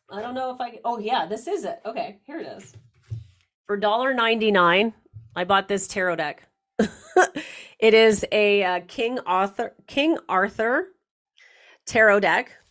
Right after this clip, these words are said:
Okay, King Arthur tarot deck. Sorry, just adjusting my headset.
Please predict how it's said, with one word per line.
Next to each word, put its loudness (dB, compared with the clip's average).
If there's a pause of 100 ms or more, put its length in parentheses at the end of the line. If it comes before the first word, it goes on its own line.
(420)
Okay, -2
King -4
Arthur 0
tarot -4
deck. -2 (220)
Sorry, -10 (240)
just -20
adjusting -6
my -6
headset. -6